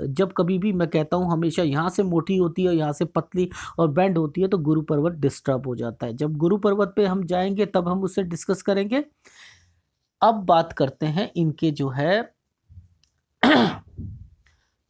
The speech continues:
बुध माउंट की ओर। बुध माउंट जो है वह एक पूरा स्पेस लिए हुए है, यानी बुध की जो जितने भी गुण हैं वह इनके अंदर जो है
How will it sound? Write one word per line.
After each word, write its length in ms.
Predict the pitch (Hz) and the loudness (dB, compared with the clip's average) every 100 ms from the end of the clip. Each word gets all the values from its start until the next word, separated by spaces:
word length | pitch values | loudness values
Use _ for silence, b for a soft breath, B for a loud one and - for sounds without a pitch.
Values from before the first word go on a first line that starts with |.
| - | -6
बुध 260 | 143 185 131 | 0 0 0
माउंट 340 | 113 104 107 | -4 -6 -8
की 140 | - | -8
ओर। 140 | - - | -10 -6
बुध 280 | 139 233 240 | -2 0 2
माउंट 340 | 175 143 139 - | 2 2 0 -2
जो 120 | 143 | -2
है 420 | 123 135 170 226 - | 0 2 2 2 0
वह 300 | 135 151 160 214 220 | 0 2 2 2 2
एक 200 | 180 180 - | -2 -2 -4
पूरा 280 | 202 240 190 | -2 2 2
स्पेस 460 | 269 - 190 208 - | 0 0 2 2 -2
लिए 200 | 190 208 | 0 0
हुए 240 | 202 208 | 2 2
है, 220 | 202 233 269 B B B | 2 0 0 B B B
यानी 280 | 170 226 294 | 0 2 0
बुध 360 | 123 175 233 | 2 0 0
की 180 | - 294 | 0 0
जो 180 | 226 262 | 0 -2
जितने 400 | 165 160 208 262 | 0 0 2 2
भी 140 | 262 220 | 2 0
गुण 220 | 143 190 208 | 0 0 2
हैं 180 | 190 233 | 2 0
वह 240 | 170 180 | 2 2
इनके 320 | 226 190 180 208 | 2 0 0 0
अंदर 260 | 175 185 | 0 -2
जो 140 | 170 180 | -2 -2
है 240 | 190 240 | 0 -2